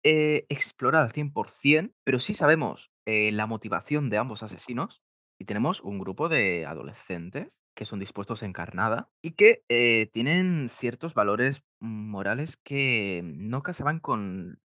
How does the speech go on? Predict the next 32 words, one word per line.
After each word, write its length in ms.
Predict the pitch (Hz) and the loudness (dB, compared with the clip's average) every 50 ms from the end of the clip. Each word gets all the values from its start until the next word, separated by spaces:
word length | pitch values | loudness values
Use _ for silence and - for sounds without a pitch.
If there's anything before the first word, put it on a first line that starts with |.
| _ _ - | _ _ -6
eh, 140 | 101 95 95 | -6 -4 -4
lo 140 | 98 98 | -4 -6
que 100 | - - | -8 -8
predom-, 340 | - - 87 82 80 78 78 - - - 98 - - | -8 -6 -6 -6 -6 -10 -12 -14 -14 -14 -14 -12 -8
lo 200 | 101 107 101 98 | -6 -6 -6 -6
que 120 | - 98 | -8 -10
predominaba 680 | - - 95 90 90 87 85 87 90 98 107 - - _ _ - - | -8 -6 -6 -6 -6 -6 -2 0 2 4 4 2 2 _ _ -8 -6
en 100 | 113 101 | -6 -6
Estados 300 | 98 - 107 104 - - | -6 -6 -8 -10 -8 -8
Unidos 240 | 92 95 113 143 | -8 -8 -8 -8
en 80 | - 92 | -8 -12
esta 200 | - - - - | -12 -8 -6 -6
época. 360 | - - 240 - - - _ _ _ _ _ _ - - | -6 -6 -6 -12 -12 -18 _ _ _ _ _ _ -16 -8
Entonces, 380 | 131 190 180 165 - - - _ _ _ _ _ - | -4 -4 -4 -4 -6 -18 -20 _ _ _ _ _ 0
bueno, 280 | 165 160 - - - _ - | 2 2 2 2 -2 _ 2
¿cuál 200 | - 214 214 - | 2 2 2 2
sería, 480 | - 175 175 180 185 190 190 190 - - | 0 2 4 6 6 6 6 4 0 -4
digamos 300 | - 143 139 135 127 120 | -4 -2 -2 -2 -2 -6
así, 340 | 110 - 131 143 156 - _ - | -10 -4 -2 -2 -2 -2 _ -16
vuestra 240 | - - - - 110 | -14 -14 -12 -14 -14
película 640 | - - 90 107 135 139 - - 147 147 147 151 - | -10 -4 0 0 0 0 -2 -4 0 2 2 2 2
reconocida, 840 | 117 110 101 - - 92 80 71 - - 123 123 131 160 202 - _ _ - | 0 -6 -8 -6 -6 -6 -6 -6 -6 -4 -2 0 0 0 -2 -2 _ _ 0
eh, 280 | 123 123 120 113 113 107 | 4 6 6 6 4 2
de 140 | 101 113 110 | 0 -4 -4
los 140 | 101 101 - | -4 -4 -8
setenta 600 | 98 - - 131 156 156 - - 190 220 254 - - | -8 -2 -2 0 0 0 4 4 4 4 4 0 -4
y 460 | 156 156 147 147 143 143 139 139 139 | 0 0 2 2 2 2 0 -2 -4
quizás 420 | - - 135 - - 175 190 196 196 | -6 -12 -8 0 2 2 2 2 2
la 160 | 190 165 - | 0 0 2
primera 260 | - 120 139 156 160 | 0 0 0 0 0
película 480 | - 139 139 143 - 151 160 151 - - | 0 -2 -4 -4 -2 0 2 2 0 -2
slasher? 640 | - - - 113 120 120 - - - 127 127 - | -10 -10 -4 -2 -2 -2 -2 -4 -6 -6 -6 -6